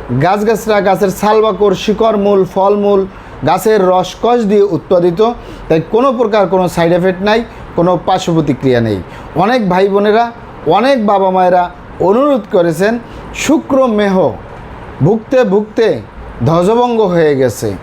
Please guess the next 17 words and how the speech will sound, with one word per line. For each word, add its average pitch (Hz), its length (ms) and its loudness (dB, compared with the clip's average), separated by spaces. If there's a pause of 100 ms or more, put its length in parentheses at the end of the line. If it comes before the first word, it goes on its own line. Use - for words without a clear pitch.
(320)
অতিরিক্ত 247 540 0
স্বপ্নদোষ 196 720 0 (380)
হতে 214 300 2
হতে 220 420 0 (640)
ক্ষয়রোগ 262 500 2
হয়ে 185 300 2
গেছে, 127 400 0 (380)
গালচাপা 247 480 2
ভেঙে 196 360 2
গেছে, 160 420 0 (340)
ধ্বজভঙ্গ 247 520 2
হয়ে 190 360 2
গেছে, 135 380 0 (300)
হাড্ডিগুলো 240 540 2
বের 190 260 2
হয়ে 190 160 4
রয়েছে, 156 400 2